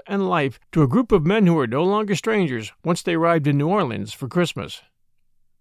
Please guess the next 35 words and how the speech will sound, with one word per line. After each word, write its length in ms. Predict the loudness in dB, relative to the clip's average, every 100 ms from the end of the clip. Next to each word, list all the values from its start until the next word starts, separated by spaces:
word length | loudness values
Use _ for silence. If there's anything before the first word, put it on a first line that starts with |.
| _ _ _ _ _ _ _ _ _ _ _ -20 _ -18 -4
It 100 | 0
was 160 | 2 2
just 260 | -2 -2
a 40 | -6
few 260 | 0 0
days 320 | 2 2 2
before 340 | 0 -4 -4 -6
Christmas, 580 | -2 -2 -2 -12 -14 -16 _ _ -12
and 120 | -8
the 60 | -4
men 180 | -2 0
around 280 | 0 0
the 80 | 0
large 420 | -2 -2 -2 -4
fireplace 580 | -4 -2 -2 -4 -8 -8
at 80 | -10
the 100 | -12
club 340 | -6 -4 -2
had, 420 | -2 -2 -2 -4 -8 -16 -20 -20 -6
not 160 | -4 -2
unnaturally, 840 | 2 2 4 0 -2 -8 -4 -4 -4 -12 -20 -20 -10
fallen 400 | 0 0 0 -2
to 100 | -4
talking 420 | -2 -2 0 -2
of 120 | 0
Christmas. 520 | -2 -2 -4 -12 -14 -20 -20 _ -20 -20 _ _ _ _ _ _ _
They 80 | -2
were 160 | -2 0
all 180 | 2
men 220 | 2 2 0
in 100 | 0
the 80 |
prime 320 | -4 -2 2 2
of 120 | 2
life, 440 | -2 -4 -8 -16